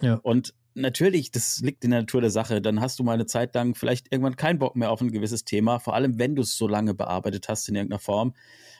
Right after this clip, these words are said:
Speaker 2: Und dann, dann ist es halt vorbei und das ist ja
Speaker 1: Ja.
Speaker 2: auch in Ordnung. Aber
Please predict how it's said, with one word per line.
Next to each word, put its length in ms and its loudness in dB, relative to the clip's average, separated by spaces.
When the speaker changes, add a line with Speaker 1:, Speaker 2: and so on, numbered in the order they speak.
Speaker 2:
Und 120 2
dann, 300 0
dann 280 0
ist 220 -2
es 120 -4
halt 340 -2
vorbei 380 -2
und 80 2
das 100 2
ist 40 4
ja 80 10
Speaker 1:
Ja. 40 10
Speaker 2:
auch 40 6
in 100 2
Ordnung. 360 -2
Aber 320 2